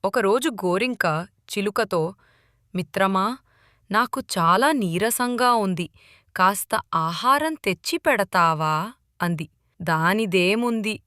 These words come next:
తెస్తాలే నేస్తమా," అంది చిలుక. ఇక రోజూ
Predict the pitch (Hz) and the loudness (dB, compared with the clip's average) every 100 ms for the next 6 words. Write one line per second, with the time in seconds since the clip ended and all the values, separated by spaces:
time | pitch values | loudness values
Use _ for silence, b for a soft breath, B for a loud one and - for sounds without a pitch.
0 | _ _ _ 170 156 - 196 233 262 240 | _ _ _ -6 -6 0 4 6 4 2
1 | 196 175 165 - 170 160 156 196 262 _ | 2 0 -2 -4 -2 0 0 -2 -6 _
2 | - 175 190 - 185 170 - 175 _ _ | -6 -4 -4 -4 -4 -2 -4 -6 _ _
3 | _ _ _ 220 294 254 196 233 302 359 | _ _ _ -2 2 2 2 2 2 0
4 | 349 | -2